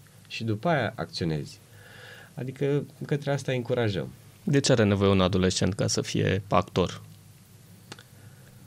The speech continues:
Speaker 1: Să nu uite niciodată pasiunea cu care, nu știu, repetă, uh, cu care, uh,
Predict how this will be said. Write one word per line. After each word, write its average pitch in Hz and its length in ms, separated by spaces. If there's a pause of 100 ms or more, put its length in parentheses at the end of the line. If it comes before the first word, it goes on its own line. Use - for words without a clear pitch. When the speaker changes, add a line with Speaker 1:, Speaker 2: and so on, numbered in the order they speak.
(520)
Speaker 1:
Să - 180
nu 139 100
uite 143 200
niciodată 107 480
pasiunea 80 960
cu - 80
care, 80 600 (540)
nu 98 140
știu, 80 200
repetă, 98 720 (380)
uh, 85 100 (380)
cu - 100
care, 80 500 (760)
uh, - 20